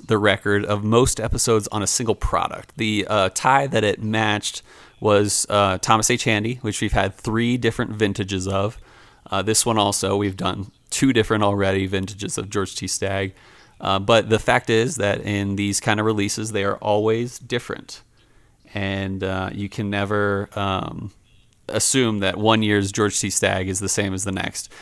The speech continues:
In fact, this is one of the most varying releases that you could ever have, uh, in terms of the same mash bill, same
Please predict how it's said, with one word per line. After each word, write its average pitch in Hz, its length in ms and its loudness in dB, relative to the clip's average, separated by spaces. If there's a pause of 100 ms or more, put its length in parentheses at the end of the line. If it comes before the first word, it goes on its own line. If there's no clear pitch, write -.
(140)
In 110 160 0
fact, 120 540 2 (800)
this 127 180 2
is 110 140 -2
one 107 140 0
of 101 80 0
the 101 40 -2
most 95 140 -2
varying 101 800 2
releases 95 680 -2
that 80 160 -2
you 90 80 -8
could 101 240 -2
ever 78 220 -2
have, - 500 -6
uh, 104 180 -6
in 101 140 -4
terms 101 260 0
of 95 80 -6
the 98 80 -4
same 110 420 2
mash 98 320 -2
bill, 95 360 -2 (220)
same 101 600 0